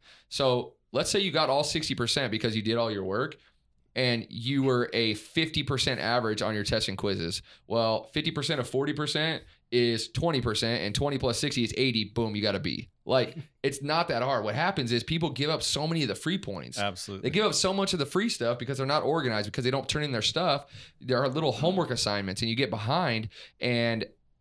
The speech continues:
Speaker 1: it, you just, you do yourself a disservice. Now you're putting so much emphasis on a final, so much emphasis on these
Speaker 2: Mm.
Speaker 1: tests. The tests are supposed to be difficult. Teachers have, they, you know, most college exams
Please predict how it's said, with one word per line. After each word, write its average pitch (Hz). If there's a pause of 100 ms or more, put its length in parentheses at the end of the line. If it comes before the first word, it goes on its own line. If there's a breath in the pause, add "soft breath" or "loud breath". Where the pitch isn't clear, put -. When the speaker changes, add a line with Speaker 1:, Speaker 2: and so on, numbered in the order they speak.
(320)
Speaker 1:
it, 113
you 120
just, 131
you 117
do 110
yourself 143
a -
disservice. 147
Now 120
you're 131
putting 101
so 131
much 127
emphasis 117
on 107
a 101
final, 104
so 131
much 120
emphasis 113
on 110 (280 loud breath)
these 110
Speaker 2:
Mm. 113
Speaker 1:
tests. 135 (320 loud breath)
The 117
tests 214
are 143
supposed 214
to -
be 104
difficult. 95 (300 soft breath)
Teachers 165
have, 151
they, 143
you 135
know, 120
most 127 (140)
college 139
exams 110